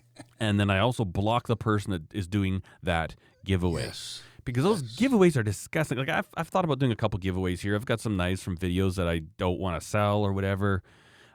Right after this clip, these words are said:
Speaker 1: Um, uh, what, whatever. Like, I'm just like, "Ah." I, some-,
Speaker 2: Yeah,
Speaker 1: sometimes
Speaker 2: go
Speaker 1: I'd rather
Speaker 2: ahead and
Speaker 1: give
Speaker 2: just give it
Speaker 1: something.
Speaker 2: away. Don't, don't tag, you know, don't
Speaker 1: Yeah.
Speaker 2: require all these other things.
Speaker 1: Exact-, you have to follow me.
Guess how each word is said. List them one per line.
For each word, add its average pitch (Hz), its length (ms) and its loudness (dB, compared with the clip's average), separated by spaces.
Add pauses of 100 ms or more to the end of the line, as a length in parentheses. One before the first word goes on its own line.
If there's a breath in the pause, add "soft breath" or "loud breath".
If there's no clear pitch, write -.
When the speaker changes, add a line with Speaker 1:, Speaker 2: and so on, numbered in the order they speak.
Speaker 1:
Um, 80 560 -2 (960)
uh, 139 120 0
what, 135 320 6
whatever. 82 460 2
Like, 104 200 0 (300)
I'm 131 120 2
just 127 160 2
like, 113 220 -2
"Ah." 117 220 -2 (1500 loud breath)
I, 135 120 -4
some-, 143 280 0
Speaker 2:
Yeah, 165 60 -2
Speaker 1:
sometimes 247 300 4
Speaker 2:
go 151 60 6
Speaker 1:
I'd - 40 6
rather 127 120 8
Speaker 2:
ahead 95 100 0
and 104 60 -2
Speaker 1:
give 107 80 6
Speaker 2:
just - 60 -4
give 185 140 6
it - 20 0
Speaker 1:
something. 180 120 4
Speaker 2:
away. 160 240 2 (280 soft breath)
Don't, 190 240 0 (440)
don't 147 220 -2
tag, 147 500 4
you 147 140 0
know, 147 220 0
don't 151 260 -6 (120)
Speaker 1:
Yeah. 208 260 2
Speaker 2:
require 147 380 4
all 147 100 2
these 131 200 -2
other 139 220 -4
things. 143 480 -4
Speaker 1:
Exact-, 123 400 -2
you 120 120 0
have 151 140 0
to 160 60 -6
follow 120 320 4
me. 87 240 -8